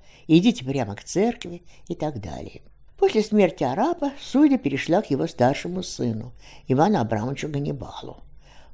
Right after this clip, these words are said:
Пушкин пишет о нем: «Под Чесмою он был один из тех,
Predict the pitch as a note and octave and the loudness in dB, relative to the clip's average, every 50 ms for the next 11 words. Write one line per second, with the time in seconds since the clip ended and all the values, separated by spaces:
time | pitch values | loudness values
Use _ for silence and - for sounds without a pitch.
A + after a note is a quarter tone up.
0 | - - A#3 A3 - - A3 G3+ G3 - A#2+ G#2 - - - C2 - - - - | 2 4 4 4 4 2 -2 -2 0 -2 -2 -4 -4 -4 -8 -10 -10 -10 -12 -14
1 | - - - - - - - - - - - F#3 G3 F#3+ - - - E3+ D#3 C#3 | -16 -18 -18 -20 -20 -20 -20 -20 -18 -4 0 2 2 2 0 2 6 6 6 6
2 | C#3 - E3 E3+ F#3 G3 G#3 G#3 - - - - - - - - - F#3+ F#3+ F3 | 4 0 -6 -4 -4 -4 -4 -6 -10 -16 -20 -20 -20 -20 -10 -2 0 2 2 4
3 | G3 A3 A3 G3+ F#3+ F3 G#3+ G#3 G3+ G3 G3 - - - C#3+ D3+ F3+ - - - | 6 8 8 8 6 6 2 0 0 -2 -4 -6 -8 -4 -2 -2 -4 -4 -10 -20